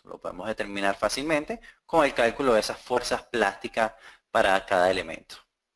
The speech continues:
Fíjense cómo aquí, eh, si observamos la tabla que tenemos en la teoría, tenemos, eh, claramente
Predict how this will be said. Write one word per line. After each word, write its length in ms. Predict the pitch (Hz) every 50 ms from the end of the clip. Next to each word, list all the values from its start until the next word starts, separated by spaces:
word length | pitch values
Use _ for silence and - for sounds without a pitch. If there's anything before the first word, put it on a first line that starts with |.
| _ _ _ _ - _ _ _
Fíjense 420 | - 120 113 123 123 - 156 143
cómo 260 | 135 139 143 143 147
aquí, 460 | 151 151 151 139 139 170 185 - _ _ _ _ _ _ _
eh, 320 | 110 104 98 98 95 - -
si 160 | - - -
observamos 480 | 95 90 - - 95 95 95 101 113 117
la 180 | 127 123 107 -
tabla 320 | 123 120 117 107 98 98
que 60 | -
tenemos 300 | - 95 95 101 110 127
en 60 | 131
la 100 | 131 123
teoría, 480 | - 151 147 143 135 156 175 - - _ _ _ _ - - - - - _ _ _ _
tenemos, 680 | - 135 131 123 120 117 120 127 135 - - - - -
eh, 400 | - 120 117 117 113 113 110 107 - -
claramente 800 | 117 117 120 131 131 120 117 120 113 - 135 143 156 - _